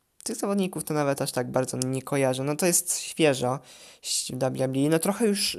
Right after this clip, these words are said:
trochę już są, tak? Ty-, to trzeba przyznać, że po dwa, trzy miesiące.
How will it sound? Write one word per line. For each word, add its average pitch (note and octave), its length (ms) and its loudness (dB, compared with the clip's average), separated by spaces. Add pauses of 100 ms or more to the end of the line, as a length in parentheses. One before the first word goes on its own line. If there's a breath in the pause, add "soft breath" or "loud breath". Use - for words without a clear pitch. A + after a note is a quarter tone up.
(160)
trochę G3 280 0
już F#3+ 160 0
są, C3+ 200 4
tak? C#3 260 -2
Ty-, D3 260 -4
to D3+ 220 -2
trzeba C#3+ 300 -4
przyznać, C3+ 420 -4
że C3+ 80 -8
po - 160 -14
dwa, C3+ 300 -2 (580 loud breath)
trzy - 200 -6
miesiące. C#3 720 0